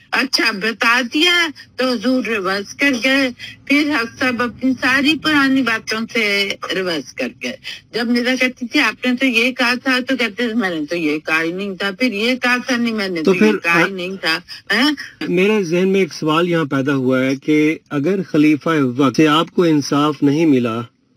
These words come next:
Speaker 2: तो क्या आप समझते हैं कि ये वही खुलफाए राशिदीन हैं,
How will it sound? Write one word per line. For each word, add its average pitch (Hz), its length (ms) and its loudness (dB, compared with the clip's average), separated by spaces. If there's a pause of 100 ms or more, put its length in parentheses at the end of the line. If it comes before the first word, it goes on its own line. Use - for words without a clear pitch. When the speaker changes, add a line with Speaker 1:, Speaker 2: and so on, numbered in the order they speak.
(420)
Speaker 2:
तो 175 100 2
क्या 170 460 0 (100)
आप 147 220 0
समझते 156 520 2
हैं 180 180 -2
कि 170 120 -8
ये 160 400 0
वही 139 340 0
खुलफाए 143 460 0
राशिदीन 131 640 2
हैं, 147 240 0